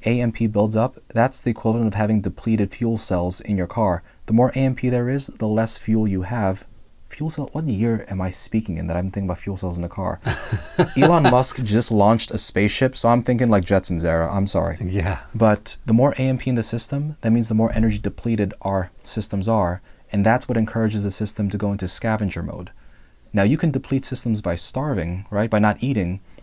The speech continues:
Speaker 1: The other way is to burn that energy. Let's say instead of fighting and eating a woolly mammoth, let's back the clock up about twenty minutes. I need to take down a woolly mammoth.
Speaker 2: So you better have the fuel to do it.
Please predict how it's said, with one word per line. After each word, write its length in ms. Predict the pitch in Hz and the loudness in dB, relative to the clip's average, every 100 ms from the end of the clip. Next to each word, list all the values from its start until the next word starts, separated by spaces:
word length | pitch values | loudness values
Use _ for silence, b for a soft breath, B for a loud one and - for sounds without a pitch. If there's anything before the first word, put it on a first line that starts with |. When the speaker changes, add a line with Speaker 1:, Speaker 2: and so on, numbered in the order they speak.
| B - | B -6
Speaker 1:
The 140 | 110 | -2
other 200 | - 147 | 0 2
way 240 | 131 113 104 | 2 0 0
is 160 | 101 - | -2 -4
to 100 | 95 | -2
burn 260 | 98 101 | 0 0
that 160 | 95 98 | 0 -2
energy. 340 | 120 104 82 | -2 -2 -4
Let's 260 | 80 110 - | -6 -4 -4
say 140 | 131 | -2
instead 360 | 120 - 113 107 | -2 -4 -4 -4
of 100 | 95 | -6
fighting 480 | - 95 107 110 110 b b - | -6 -2 0 -2 -4 b b -6
and 100 | 95 | -2
eating 180 | 104 110 | 2 2
a 20 | |
woolly 180 | 113 117 | 0 0
mammoth, 400 | 113 120 131 - | -2 -4 -6 -6
let's 140 | 117 | -6
back 220 | 104 110 | 0 0
the 60 | 113 | 0
clock 280 | - 107 107 | -4 -4 -4
up 80 | 110 | -4
about 200 | 104 98 | -4 -4
twenty 200 | 110 107 | -2 -2
minutes. 460 | 110 123 - - b b b b b b - - | -2 -2 -2 -4 b b b b b b -6 -2
I 100 | 120 | 0
need 160 | 131 | 0
to 80 | - | -4
take 220 | - 95 | -4 -4
down 160 | 92 87 | -2 -4
a 20 | |
woolly 240 | 82 92 | -4 -2
mammoth. 420 | 101 92 80 - - - | -2 -2 -6 -10 -16 -6
Speaker 2:
So 100 | 123 | -2
you 120 | 107 | 0
better 200 | 92 98 | 0 -2
have 220 | 90 95 | -2 -6
the 60 | 82 | -8
fuel 260 | - 104 | -6 -6
to 80 | 80 | -6
do 180 | 78 | -8
it. 80 | 104 | -8